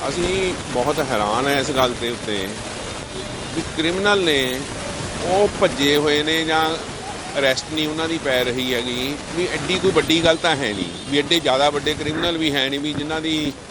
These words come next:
ਅਰੈਸਟ ਦੇ ਲਈ ਪੁਲਿਸ ਨੂੰ ਬਹੁਤ ਜ਼ਿਆਦਾ ਮੁਸ਼ੱਕਤ ਕਰਨੀ ਪਵੇ। ਐਡਮਿਨਿਸਟ੍ਰੇਸ਼ਨ ਕਹੀਆਂ ਨੇ ਅਸੀਂ ਤੁਹਾਡੇ ਨਾਲ ਹੈ, ਸਾਡੀ ਸਿੰਪਥੀ ਹੈ। ਸਾਡੇ ਕੰਪਲੈਕਸ ਦੇ ਵਿੱਚ ਇਹ ਕੁਛ ਹੋਇਆ ਹੈਗਾ ਵੀ ਸਾਨੂੰ ਆਪ ਨੂੰ ਇਸ ਗੱਲ ਦੀ ਬੜੀ ਨਮੋਸ਼ੀ ਹੈਗੀ ਹੈ ਵੀ ਇਸ ਤਰ੍ਹਾਂ ਦਾ ਇਨਸੀਡੈਂਟ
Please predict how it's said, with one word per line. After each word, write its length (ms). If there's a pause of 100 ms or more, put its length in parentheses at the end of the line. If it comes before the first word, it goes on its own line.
(120)
ਅਰੈਸਟ 280
ਦੇ 160
ਲਈ 120
ਪੁਲਿਸ 320
ਨੂੰ 100
ਬਹੁਤ 180
ਜ਼ਿਆਦਾ 200
ਮੁਸ਼ੱਕਤ 400
ਕਰਨੀ 300
ਪਵੇ। 260 (840)
ਐਡਮਿਨਿਸਟ੍ਰੇਸ਼ਨ 680
ਕਹੀਆਂ 240
ਨੇ 120
ਅਸੀਂ 140
ਤੁਹਾਡੇ 260
ਨਾਲ 280
ਹੈ, 80 (680)
ਸਾਡੀ 240
ਸਿੰਪਥੀ 520
ਹੈ। 160 (560)
ਸਾਡੇ 240
ਕੰਪਲੈਕਸ 520
ਦੇ 140
ਵਿੱਚ 200
ਇਹ 120
ਕੁਛ 160
ਹੋਇਆ 260
ਹੈਗਾ 380 (380)
ਵੀ 80
ਸਾਨੂੰ 380
ਆਪ 220
ਨੂੰ 180
ਇਸ 140
ਗੱਲ 200
ਦੀ 120
ਬੜੀ 380 (120)
ਨਮੋਸ਼ੀ 500
ਹੈਗੀ 300
ਹੈ 160 (1400)
ਵੀ 180
ਇਸ 80
ਤਰ੍ਹਾਂ 220
ਦਾ 240
ਇਨਸੀਡੈਂਟ 680